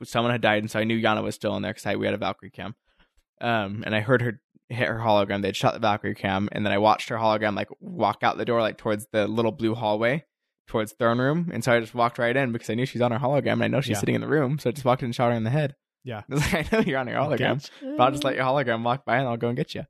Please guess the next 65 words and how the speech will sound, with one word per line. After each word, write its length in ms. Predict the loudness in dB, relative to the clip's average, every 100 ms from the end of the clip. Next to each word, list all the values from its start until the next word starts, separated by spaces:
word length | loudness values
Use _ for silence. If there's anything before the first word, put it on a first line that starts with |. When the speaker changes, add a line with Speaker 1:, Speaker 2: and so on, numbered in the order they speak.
| _
Speaker 2:
Yeah, 200 | 0 0
so 180 | 2 0
when 200 | 2 2
you 120 | 0
are 240 | 0 0 0
hollowing, 520 | 2 0 2 -2 -2
you 80 | 0
have 160 | 0
to 80 | 0
make 160 | 0 0
sure 140 | 0
that 40 | -2
you're 100 | -4
actually 300 | -4 -2 -2
checking 280 | -2 -4 -6
corners 380 | -4 -4 -4 -6
and 80 |
stuff. 240 | -8 -6 -6
You 60 |
can't 200 | -2 -2
just, 200 | 0 -2
like, 100 | -2 -6
run 400 | -6 -4 -2 -2
through. 540 | -4 -2 -2 -2 -6 -8
Like, 240 | -8 -8
you're, 320 | -6 -2 0
you're 120 | 2
droning, 420 | 2 2 -2 -4 -6
right? 240 | -4 -2
Like, 120 | -2
if 100 | 0
you're 100 | 0
Speaker 1:
Right. 20 | 4
Speaker 2:
droning 260 | 2 2 0
for 80 |
your 100 | -2
teammates, 460 | -2 0 0 0 0
you're 80 | 0
not 180 | 0 -2
just, 160 | -6
like, 180 | -6 -8
driving 460 | -4 -2 0 -2 -8
through 160 | -8
the 100 | -8
room 380 | -8 -8 -10 -12
and 140 | -10
getting 260 | -6 -6 -6
to 120 | -8
where 100 | -6
you 140 | -4 -6
wanna 160 | -8
go. 160 | -4 -4
You're 120 | -4
checking 280 | -8 -10 -10
the 80 | -10
corners 420 | -4 0 0 0
and, 240 | -2 -8
like, 220 | -8 -10 -8
the 60 |
side 260 | -4 -2 -2
rooms 240 | -2 -4
and 80 | -4
all 60 | -2
that 160 | -2
stuff. 340 | -2 -4 -4